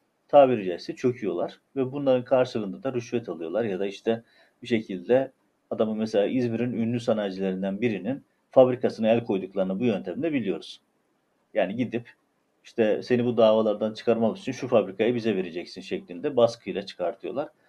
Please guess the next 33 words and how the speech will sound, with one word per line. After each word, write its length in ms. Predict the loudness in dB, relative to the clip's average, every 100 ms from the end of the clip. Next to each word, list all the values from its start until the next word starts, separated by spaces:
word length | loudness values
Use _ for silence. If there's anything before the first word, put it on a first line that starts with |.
| _
Ha, 100 | -4
fabrikayı 440 | 4 4 4 4 4
aldıktan 280 | 4 -2 -2
sonra 260 | 0 0
da 40 | 0
o 120 | -2
kişiyi 260 | -4 -14
tutukladılar. 480 | -16 -8 -4 -4 -4
O 100 | -4
da 60 | -2
ayrı 220 | 0 -4
bir 40 |
konu. 280 | -8 -10 -12 _ _ _ 2
Yani 220 | 2 2
bu 80 | 2
kadar, 440 | 4 4 4 0
e, 420 | -6 -4 -4 -4 -2
pervasız, 600 | 0 2 2 0 -2 -8
bu 100 | -2
kadar 200 | 0 0
mafyatik 520 | -2 -4 -4 -6 -8
uygulamalar 520 | -6 -4 -2 -2 0
tam 220 | 0 2
gaz 220 | 2 2
devam 360 | 0 0 0 -2
ediyor. 280 | -6 -4 -2
Bunu 260 | -4 -4 -2
atlamış 460 | -2 0 0 -2 -2
olmayalım, 440 | -2 -2 -4 -4
onu 160 | -6 -4
araya 280 | -2 -2 -2
eklemiş 440 | -4 -4 -8 -6
olayım. 240 | -8 -8